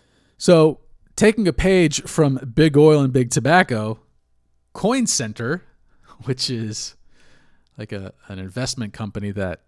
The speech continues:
deals with blockchain and Bitcoin, they're now looking for economists to confirm that Bitcoin is good for,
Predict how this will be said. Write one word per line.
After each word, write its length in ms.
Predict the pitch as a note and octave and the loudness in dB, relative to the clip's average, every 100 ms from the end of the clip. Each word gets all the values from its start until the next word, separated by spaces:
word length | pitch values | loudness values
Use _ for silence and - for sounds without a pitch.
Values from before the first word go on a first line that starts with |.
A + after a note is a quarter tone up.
| _ - A2 | _ -20 -12
deals 260 | A2+ A2 A2 | -6 -4 -4
with 140 | G#2 | -8
blockchain 500 | - G#2+ G#2 - G#2 | -6 -8 -8 -10 -12
and 100 | F#2+ | -10
Bitcoin, 520 | B2+ B2 - F#2 F#2 B2 _ _ _ _ _ _ _ _ _ _ _ _ _ - | -10 -12 -12 -12 -14 -18 _ _ _ _ _ _ _ _ _ _ _ _ _ -4
they're 220 | C#3 G3 | 0 0
now 160 | F#3+ | 2
looking 280 | E3+ E3+ D#3+ | 2 0 -2
for 220 | C3 D3+ | -4 -2
economists 960 | C3+ - D3 D#3 G2+ G#2 - - - - _ _ _ _ | -2 -4 -4 -4 -6 -8 -10 -12 -12 -14 _ _ _ _
to 560 | - B2 A2+ G#2+ G#2+ G#2 _ _ _ _ _ _ _ _ | -10 -6 -4 -4 -8 -10 _ _ _ _ _ _ _ _
confirm 1000 | - D3+ C3+ - - A3+ E3 G#2+ G#2+ C3+ - _ _ _ _ _ _ _ _ _ _ _ _ _ _ _ | -6 -4 -4 -8 -2 0 0 -2 -6 -12 -16 _ _ _ _ _ _ _ _ _ _ _ _ _ _ _
that 460 | A#2 A#2+ A2 A2+ - _ _ _ _ _ _ _ _ _ - | -6 -4 -4 -6 -14 _ _ _ _ _ _ _ _ _ -8
Bitcoin 400 | D#3 D3+ E3+ D3 | -6 -4 -4 -2
is 140 | B2 | -4
good 220 | A2+ C3+ B2 | -2 -4 -2
for, 400 | B2 G#2+ F#2+ | -2 -2 -4